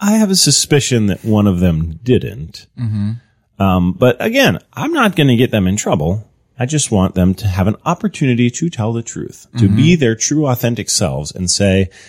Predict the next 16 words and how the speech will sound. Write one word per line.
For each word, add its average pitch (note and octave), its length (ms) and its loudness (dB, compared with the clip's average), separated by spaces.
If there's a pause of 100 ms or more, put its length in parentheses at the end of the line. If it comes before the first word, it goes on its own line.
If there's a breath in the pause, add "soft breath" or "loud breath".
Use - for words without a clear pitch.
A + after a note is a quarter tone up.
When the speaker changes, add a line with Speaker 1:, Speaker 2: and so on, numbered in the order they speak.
(200 loud breath)
Speaker 1:
"Actually, D3+ 380 2
Dad, C#3 420 4 (100)
I G#2 260 -2
didn't." D#2 400 -6 (120)
And G2+ 120 2
I A#2 60 4
would C3 100 4
have B2 80 2
said, C3 260 0 (140)
"Okay." E3+ 380 -2 (840)
Speaker 2:
Hmm. A#2+ 160 0 (360)
Speaker 1:
And C3 100 4
I E3+ 100 4
told G#3 320 4
them, C#2+ 260 -2 (100)
"Listen, F#2 480 -2